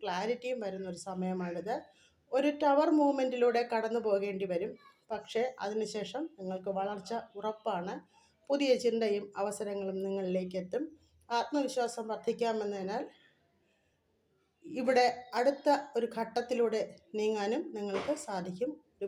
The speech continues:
പുതിയൊരു, ഏഹ്, മാസമാകാം ഇത് നിങ്ങൾക്ക്. അപ്പോൾ ഈ റീഡിംഗ് നിങ്ങൾ ചിലർക്കെങ്കിലും റെസൊനേറ്റ് ആയി എന്ന് വിശ്വസിക്കുന്നു. നിങ്ങളുടെ പൂർണ്ണമായ സഹകരണം എനിക്ക് എൻ്റെ മുന്നോട്ടുള്ള പാതയിൽ ആവശ്യമാണ്.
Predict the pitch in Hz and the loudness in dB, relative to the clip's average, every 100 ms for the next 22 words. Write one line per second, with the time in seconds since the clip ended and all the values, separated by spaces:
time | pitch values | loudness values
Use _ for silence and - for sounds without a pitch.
0 | 185 208 226 247 226 220 - - _ _ | -4 -2 2 4 4 2 -2 -14 _ _
1 | _ - 202 196 196 196 202 208 214 190 | _ -6 0 4 4 2 -2 -2 -2 0
2 | 190 190 185 - 214 208 196 190 185 208 | 2 0 -2 -8 -4 -2 0 0 0 0
3 | 339 349 _ _ - - - - 190 196 | -2 -6 _ _ -6 -6 -8 4 4 4
4 | 214 202 196 196 214 - - 208 202 208 | 0 2 2 2 -2 -4 -8 -6 -4 -2
5 | 202 208 214 208 190 208 214 214 226 202 | -2 -2 -2 -2 -2 -6 -6 -4 -2 -4
6 | 185 202 208 208 185 190 185 185 180 190 | -4 -6 -4 -2 -2 -2 -2 -6 -8 -12
7 | 185 185 185 185 294 - _ _ _ - | -14 -10 -4 -4 -4 -12 _ _ _ 2
8 | 247 247 233 240 247 240 226 214 208 196 | 4 6 4 6 6 6 0 -2 -4 -4
9 | 202 190 196 190 196 196 - - 202 190 | -2 0 0 0 -4 -6 -12 -8 -6 -4
10 | 185 214 - 196 196 196 196 214 220 202 | -4 -4 -4 -4 -2 -2 0 -2 -2 -4
11 | 190 190 185 190 185 175 185 - 185 180 | -2 -4 -4 -4 -6 -6 -8 -6 -4 -4
12 | 190 | -4